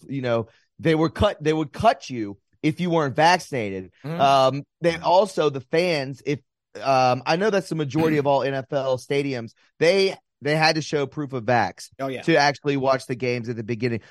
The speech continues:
Speaker 1: So these people were, like, like, full on, "Listen, get the vax. You're not watching the games. Get the vax. You're not gonna play." Uh, he does have teammates that were coming out,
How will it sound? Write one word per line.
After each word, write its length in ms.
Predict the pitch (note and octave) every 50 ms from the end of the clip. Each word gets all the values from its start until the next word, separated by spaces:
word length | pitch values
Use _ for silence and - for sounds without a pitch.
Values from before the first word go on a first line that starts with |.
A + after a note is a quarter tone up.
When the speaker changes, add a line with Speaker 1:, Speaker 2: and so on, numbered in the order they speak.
| _ _
Speaker 1:
So 120 | - -
these 200 | F3 G3+ A3+ G3+ -
people 340 | C4+ C4 A3 B3 A3 F#3
were, 320 | D#3+ D3+ D#3 D#3+ E3 E3 D#3+
like, 380 | D#3 D3+ C#3+ C3+ B2+ B2 - _ _ _ _ _ _ -
like, 260 | B2+ C#3 C3 B2+ - - - _ _ _
full 360 | G3+ G3 F#3+ G3 F#3+ F#3 D#3
on, 600 | C#3+ D#3 D#3+ D#3+ D#3 D3+ D3 C#3 C3 B2+ B2 A#2 - _ _ _ _ _ _ _ _ _ _ _ -
"Listen, 460 | B2 C#3 C3 - C3 G#2+ F#2 F#2 F2+ _ _ _ _ _ _ _ _ _ _ _
get 120 | - C3+ -
the 100 | D3+ C3+
vax. 340 | - C#3 C3 C3 B2 - -
You're 80 | C3
not 160 | B2+ B2 A#2+ B2
watching 300 | B2+ B2 A#2+ - - B2+
the 80 | A#2+
games. 320 | G#2 A#2+ A#2 A2+ A2 G2+ F#2
Get 160 | - G#2 -
the 80 | C3
vax. 360 | G2+ - A#2 G#2+ G#2 - - -
You're 80 | A2+ G#2+
not 180 | G#2 G2 F#2+
gonna 180 | - F#2+ F#2 F2
play." 460 | - - - G#2 G#2 F#2+ F#2 F#2 F#2 - - - _ _ -
Uh, 200 | - C3 B2+ B2 B2
he 160 | - C3+ D#3+
does 240 | D#3 C3 F#3+ G#3+ A3
have 180 | C4 A#3+ E3 -
teammates 560 | - - G3 G#3+ G#3+ F#3+ D#3+ C3 C3 A#2+ -
that 140 | D3+ C3 A2
were 100 | C3 -
coming 360 | - - D3+ C#3 C3+ C3 B2+
out, 300 | B2+ B2 A#2+ A#2 G#2+ -